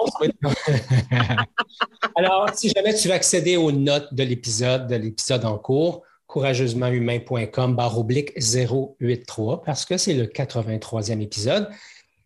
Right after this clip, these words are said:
Si tu es interpellé par l'idée de pratiquer le dialogue authentique d'une façon particulière, comme on le fait,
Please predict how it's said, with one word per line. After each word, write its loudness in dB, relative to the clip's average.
Si 0
tu 0
es 4
interpellé 2
par -2
l'idée 2
de -2
pratiquer 0
le 2
dialogue 0
authentique -2
d'une 0
façon 0
particulière, 0
comme 0
on 2
le 0
fait, -2